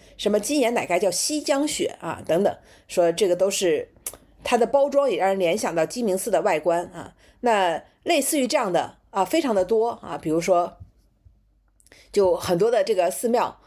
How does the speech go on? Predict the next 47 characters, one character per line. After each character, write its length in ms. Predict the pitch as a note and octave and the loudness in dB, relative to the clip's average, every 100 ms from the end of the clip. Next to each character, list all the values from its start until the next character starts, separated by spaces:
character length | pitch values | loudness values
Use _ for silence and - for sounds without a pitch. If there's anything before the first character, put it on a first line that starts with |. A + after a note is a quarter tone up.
| _ | _
啊， 160 | E3+ | -2
都 220 | E3+ A3+ A3+ | 2 2 0
开 260 | - A#3 | 0 0
设 180 | A#3+ C4+ | 0 0
了 140 | F3 | 0
自 180 | E3+ A#3+ | -2 -6
己 140 | F#3+ D#3 | -6 -2
的 260 | D3+ - _ _ | -2 -2 _ _
就 100 | G#3 | 0
是 80 | F#3 - - | 0 -2 -8
咖 260 | - - A3+ | -4 0 0
啡， 320 | A#3 A3+ - - _ - | 2 0 -2 -8 _ -6
咖 200 | C#4+ D4 | -2 2
啡 180 | D#4 | 2
的 80 | B3+ | 2
饮 220 | G3+ D3+ | 0 -2
品 240 | - F3 - _ | -6 -8 -10 _
啊， 140 | - D2 - | -16 -8 0
都 160 | A3 | 0
跟 200 | A3 B3+ | 2 0
自 140 | B3+ C4+ | 0 -4
己 140 | F3+ | 0
的 120 | D3+ | 0
这 140 | E3 F#3 | 2 2
个， 300 | F3+ D#3+ - - - - | 2 0 -4 -14 -20 -8
呃， 520 | - D3 - E2 - - A2+ A2 _ _ _ - | -2 -2 -2 -6 -12 -18 -20 -20 _ _ _ -12
寺 220 | - - | -2 2
庙 180 | C4 C4+ | 2 2
啊， 160 | A#2+ - - - | 0 -6 -12 -8
已 120 | F#3 | -2
经 160 | A3+ C4+ | 2 2
形 180 | A3+ | 2
成 140 | A#3+ A3+ | 0 0
了 80 | F#3 | 0
I 180 | A#3+ | 0
P 200 | A#3+ - | -2 0
的， 120 | A3+ E3+ | 0 2
我 100 | E3 | 0
觉 100 | F#3 | 0
得 140 | G3 | 0
就 140 | F#3 G3+ | 0 -2
是 240 | F3+ D#3+ - | -4 -10 -10
一 120 | A3+ | -4
种 240 | F3 C3+ - _ - | -2 -2 -10 _ 0
共 180 | C#4 | 0
享 240 | G3 G3+ D#3+ | 2 -2 -4
吧。 200 | D#3 | -10